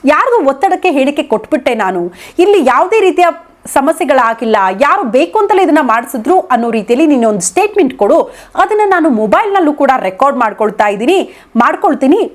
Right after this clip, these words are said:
ಜೊತೆಗೆ ಈ ಕೇಸನ್ನ ಕೂಡ ನೀನು ವಾಪಸ್ ತೆಗೆದುಕೊಂಡ್ಬಿಡು, ಹಿಂದೆ ಸರಿದ್ಬಿಡು, ಇಲ್ಲ ಅಂದ್ರೆ ನಿನಗೆ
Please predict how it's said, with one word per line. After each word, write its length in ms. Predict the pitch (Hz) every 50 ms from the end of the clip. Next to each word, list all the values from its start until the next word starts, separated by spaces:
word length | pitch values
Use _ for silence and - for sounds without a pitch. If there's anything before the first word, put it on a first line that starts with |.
| -
ಜೊತೆಗೆ 340 | 180 - 220 330 453 440 427
ಈ 40 | 330
ಕೇಸನ್ನ 440 | - - 302 392 440 440 466 440 453 440 392 -
ಕೂಡ 140 | 311 302 320
ನೀನು 220 | 285 285 254 226 196
ವಾಪಸ್ 640 | 214 233 254 262 - 330 302 - - - 240 226
ತೆಗೆದುಕೊಂಡ್ಬಿಡು, 680 | 220 - 233 214 247 254 254 254 226 214 214 247 349 403
ಹಿಂದೆ 460 | - - - - - 349 427 466 466
ಸರಿದ್ಬಿಡು, 500 | - - 269 220 226 196 196 254 247 247
ಇಲ್ಲ 260 | - - 233 214 247 247
ಅಂದ್ರೆ 220 | 233 233 226 262 262
ನಿನಗೆ 440 | 233 240 247 262 269 233 165 -